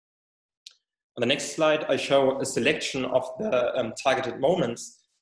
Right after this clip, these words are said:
So you can see on the, on the top, top left graph, you can see, um, average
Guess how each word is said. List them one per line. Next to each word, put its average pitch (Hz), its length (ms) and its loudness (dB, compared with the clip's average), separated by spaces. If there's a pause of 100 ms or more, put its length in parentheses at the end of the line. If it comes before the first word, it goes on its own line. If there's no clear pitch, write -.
(140)
So - 140 -4
you 139 60 -2
can 123 120 -4
see 139 320 -2
on 123 200 0
the, 113 340 4 (680)
on 123 100 0
the 117 140 -2
top, 139 380 -2 (720)
top 127 200 0
left 147 360 0
graph, 123 460 0 (360)
you 131 60 -8
can 127 120 -4
see, 127 520 -2
um, 113 420 0
average 127 680 0